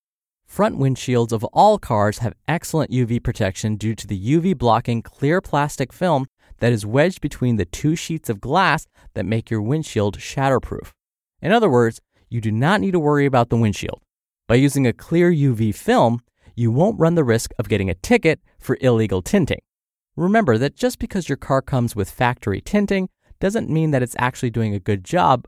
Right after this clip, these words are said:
of protecting you from the sun. If your windows are already tinted, consider applying an additional clear U V film to be certain.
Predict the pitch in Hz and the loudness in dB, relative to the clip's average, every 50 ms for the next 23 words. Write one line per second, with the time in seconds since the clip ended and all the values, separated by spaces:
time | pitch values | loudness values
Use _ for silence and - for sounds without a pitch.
0 | _ - 120 - - - 117 - - - 190 - - 143 123 113 104 95 92 - | _ -10 -10 -8 -6 -6 -6 -4 -4 -4 -4 -4 -2 -2 -2 -2 -2 -2 -4 -4
1 | 92 90 90 - - - 160 135 - - - _ _ _ _ _ _ _ _ _ | -6 -6 -6 -6 -4 -2 0 0 0 -2 -8 _ _ _ _ _ _ _ _ _
2 | _ - 110 - 110 107 113 135 147 156 156 160 156 - - 90 110 - - - | _ -10 -4 -2 -2 0 0 0 2 4 6 6 6 4 4 2 0 0 2 0
3 | 107 101 95 104 151 196 214 185 143 - 139 120 113 117 113 110 - _ _ _ | 0 0 2 2 2 2 0 -2 -2 0 0 2 2 2 2 0 0 _ _ _
4 | _ _ - - 135 127 - - 202 254 247 220 202 - - 151 139 139 135 123 | _ _ -6 -4 -4 -2 0 2 2 4 4 2 0 0 0 0 2 2 0 0
5 | - - 120 117 107 101 120 117 - - 117 110 107 - _ - - - 147 156 | 0 0 0 0 0 0 0 -2 -2 0 -2 -2 -2 -4 _ -20 -6 0 2 2
6 | 165 175 190 170 131 131 147 135 123 139 151 143 - - 180 180 143 104 101 107 | 4 4 2 2 2 2 2 2 0 0 -2 -4 -2 0 2 4 4 4 2 0
7 | 110 - 110 98 104 - - - 120 98 69 73 82 | -2 -2 -4 -2 -2 -2 0 2 2 2 0 -2 -6